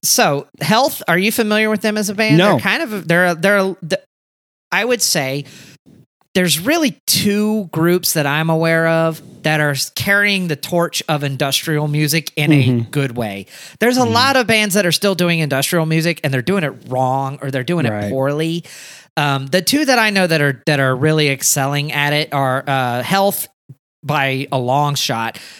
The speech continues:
Speaker 1: and then not too far behind Health is a band called Three Teeth that I like a lot. After that, it's, it's kinda tough to do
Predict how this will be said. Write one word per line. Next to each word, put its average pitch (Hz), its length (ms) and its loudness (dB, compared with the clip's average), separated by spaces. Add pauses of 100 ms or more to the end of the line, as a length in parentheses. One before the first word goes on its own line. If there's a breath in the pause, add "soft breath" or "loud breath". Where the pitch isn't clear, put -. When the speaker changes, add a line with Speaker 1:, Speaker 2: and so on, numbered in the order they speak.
Speaker 1:
and 160 140 -2
then 170 320 0
not 330 240 -2
too 349 180 0
far 196 220 2
behind 139 300 -2
Health 131 320 -2
is 143 240 0
a 139 40 -2
band 156 260 0
called 143 220 -2
Three 147 280 -2
Teeth 117 400 -6 (100)
that 131 140 -2
I 123 100 -4
like 120 240 -6
a 123 40 -10
lot. 90 340 -12 (1200 loud breath)
After 196 320 2
that, 170 340 0 (1400)
it's, - 300 0
it's 156 160 -2
kinda 240 400 -2
tough 190 260 0
to 180 80 -2
do 175 320 2